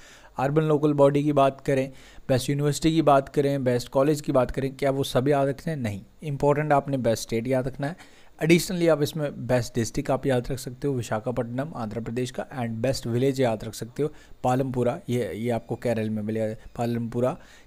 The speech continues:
केरल की कैपिटल तिरुवनंतपुरम का ये विलेज है, तो ये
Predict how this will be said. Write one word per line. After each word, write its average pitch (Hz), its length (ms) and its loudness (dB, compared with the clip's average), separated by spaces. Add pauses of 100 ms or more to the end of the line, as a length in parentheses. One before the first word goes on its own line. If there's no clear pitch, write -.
केरल 127 240 2
की 127 100 -8
कैपिटल 127 360 -2
तिरुवनंतपुरम 127 800 -2
का 117 120 -4
ये 117 180 -2
विलेज 117 540 -2
है, 196 120 -4 (180)
तो 120 60 -2
ये 139 360 0